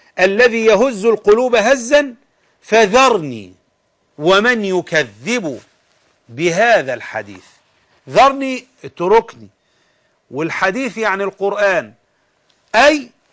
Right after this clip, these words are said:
دعك من هؤلاء يا محمد الذين كذبوا بالقرآن، اليوم الأمر معي أنا،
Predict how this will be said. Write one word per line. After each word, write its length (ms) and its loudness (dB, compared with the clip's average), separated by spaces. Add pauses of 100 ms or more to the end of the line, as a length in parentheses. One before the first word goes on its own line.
(120)
دعك 380 -2
من 220 -4
هؤلاء 540 0
يا 100 -2
محمد 540 -10 (200)
الذين 440 -4
كذبوا 500 0
بالقرآن، 640 -6 (540)
اليوم 640 2 (340)
الأمر 580 -6
معي 300 -4
أنا، 380 -6